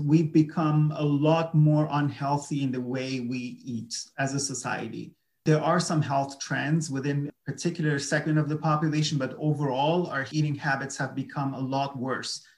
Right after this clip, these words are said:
in the past two decades, a lot more processed food than before. But on the other hand, what's also interesting is that on the healthy side, when people decide they want to go vegan or vegetarian, when people decide to go gluten-free or lactose-free,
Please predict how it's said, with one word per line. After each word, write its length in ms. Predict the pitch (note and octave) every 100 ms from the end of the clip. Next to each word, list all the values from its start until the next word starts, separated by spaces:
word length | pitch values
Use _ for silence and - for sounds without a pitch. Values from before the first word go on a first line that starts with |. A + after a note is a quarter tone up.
| _ -
in 100 | D#3
the 80 | C#3+
past 580 | - C#3 C3 - - E3
two 140 | D3+
decades, 480 | C3 C3+ - B2+ A#2+
a 60 | B2+
lot 200 | D#3 E3
more 140 | D3+
processed 460 | D3+ C#3 C3+ - -
food 200 | C3 B2
than 160 | B2
before. 520 | A#2+ A#2 C#3+ C#3 F3 - - _ _ E3+
But 100 | F3+
on 140 | F#3
the 100 | G3
other 160 | G3+ F3
hand, 480 | G3 F3+ F3 E3 D#3+
what's 320 | D#3 D#3 -
also 420 | E3 G#3 G#3 E3+
interesting 640 | D3 D3+ - C#3+ C#3 C3 C#3
is 260 | C#3 C#3
that 360 | D3 C#3 C3+ - _ _ -
on 220 | D#3+ E3+ D3+
the 160 | C3
healthy 400 | A#2 G3+ G#3+ F3+
side, 380 | D3+ D3 C3+ B2
when 100 | C3+
people 340 | - E3+ D#3
decide 560 | D3+ C#3 - D#3 D#3 D3
they 100 | C#3
want 200 | C3+ C#3
to 60 | C3+
go 560 | C3+ C3+ C3 C3+ -
vegan 420 | C#3 F#3 F3 E3 D#3
or 120 | C3
vegetarian, 920 | C#3 C#3 C3+ E3+ D#3 D#3 D3+ D3+ C3+
when 100 | C3
people 280 | - D3+ D3
decide 380 | A#2+ D3+ C#3+ D3
to 80 |
go 120 | C#3 C#3
gluten-free 600 | F3+ G#3 E3 F3 D#3 C#3
or 80 |
lactose-free, 1000 | C#3+ D#3 D#3 D#3+ D#3 D3+ - D#3+ D3 D3